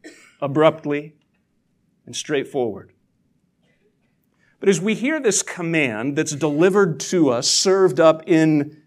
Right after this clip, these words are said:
the negative of "you shall not," we must hear what that "you shall not"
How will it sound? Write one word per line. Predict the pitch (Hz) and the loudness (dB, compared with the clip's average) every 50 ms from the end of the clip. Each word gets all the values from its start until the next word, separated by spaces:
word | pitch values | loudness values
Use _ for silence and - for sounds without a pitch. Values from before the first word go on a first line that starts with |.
| _ _ | _ _
the | 139 156 139 | -2 0 2
negative | 143 151 165 165 156 151 143 135 135 131 120 - - | 2 2 2 2 2 2 2 2 0 0 -2 -4 -2
of | 143 127 123 117 - - | -2 -2 -2 -4 -8 -10
"you | 151 160 175 | -8 -6 -6
shall | 165 160 - - 151 139 135 | -4 -4 -2 -2 -2 -2 -2
not," | 131 139 135 123 101 98 95 _ - - _ _ _ _ _ _ _ _ _ _ _ _ _ _ _ _ _ _ _ _ _ _ _ _ _ _ _ _ _ | -4 -6 -6 -8 -8 -12 -18 _ -20 -20 _ _ _ _ _ _ _ _ _ _ _ _ _ _ _ _ _ _ _ _ _ _ _ _ _ _ _ _ _
we | - 170 | 0 2
must | 160 165 175 220 254 240 - - - | 2 4 4 4 4 2 0 0 -2
hear | - 208 208 208 190 180 | -4 0 2 4 4 4
what | 165 156 160 175 180 185 180 - 151 | 4 2 4 4 4 2 0 -4 -6
that | 143 160 165 160 160 156 165 160 - _ _ _ _ _ _ _ | -4 -2 0 2 2 2 0 -2 -8 _ _ _ _ _ _ _
"you | - 147 170 185 180 | -10 -6 -4 -2 -2
shall | - - - 196 175 156 147 139 | -2 -2 0 0 0 0 0 -2
not" | 139 139 151 139 120 110 104 - - - | -2 -4 -2 -2 -4 -4 -6 -12 -18 -20